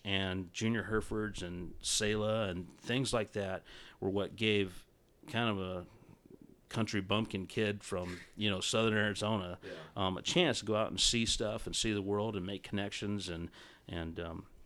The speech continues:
Speaker 1: and, and do stuff.
Speaker 2: Yeah, I mean, I, I think that's, that's how a lot of kids are, are getting around, uh, and, and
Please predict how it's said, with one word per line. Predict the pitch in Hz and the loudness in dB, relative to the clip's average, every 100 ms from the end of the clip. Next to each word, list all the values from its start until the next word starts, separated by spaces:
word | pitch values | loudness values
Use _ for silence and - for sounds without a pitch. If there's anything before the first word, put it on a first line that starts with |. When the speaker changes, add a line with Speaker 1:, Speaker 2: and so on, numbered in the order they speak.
| - - 90 | -20 -16 -6
Speaker 1:
and, | 92 87 - | -4 -4 -6
and | 101 92 | -6 0
do | 165 | 2
stuff. | - - - - - | 2 -2 -12 -10 -8
Speaker 2:
Yeah, | 117 135 - - | -6 -6 -8 -8
I | |
mean, | 117 120 117 113 - - - | -6 -4 -4 -2 -2 -2 -4
I, | 104 - | -4 0
I | 107 | 2
think | - 123 120 | 8 10 12
that's, | 113 - - - - - - - | 12 10 2 0 -12 -14 -6 8
that's | 101 - | 8 12
how | 110 | 12
a | 104 | 12
lot | 101 107 | 12 12
of | - | 12
kids | 110 101 | 10 10
are, | 101 95 82 | 8 8 6
are | |
getting | 85 98 107 | 6 8 10
around, | 101 92 101 110 107 - - - - - | 10 10 10 8 6 2 -8 -14 -12 2
uh, | 95 104 82 | 8 8 10
and, | 98 98 - | 8 6 4
and | 90 87 85 | 2 2 0